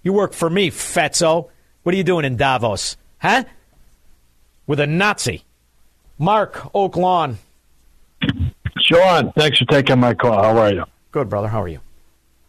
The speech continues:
Speaker 2: Hey, I'm good. I'm good. You know, I tell you, eh, the three words of the Constitution are "we the people."
Speaker 1: Mm-hmm.
Speaker 2: And, eh, we have been totally bamboozled,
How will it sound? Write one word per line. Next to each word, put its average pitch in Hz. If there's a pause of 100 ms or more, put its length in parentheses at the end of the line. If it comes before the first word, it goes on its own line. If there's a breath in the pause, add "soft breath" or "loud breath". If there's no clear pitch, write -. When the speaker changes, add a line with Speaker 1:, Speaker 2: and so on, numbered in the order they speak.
(380)
Speaker 2:
Hey, 185
I'm 147
good. 131
I'm 117
good. 117
You 131
know, 147 (500)
I 135
tell 139
you, 127
eh, 127
the 120 (100)
three 170
words 156
of 139
the 127
Constitution 120 (520)
are 104
"we 131
the 117
people." - (300)
Speaker 1:
Mm-hmm. 123
Speaker 2:
And, 110 (280)
eh, 196 (200)
we 147
have 127
been 113 (600)
totally 143 (280)
bamboozled, 113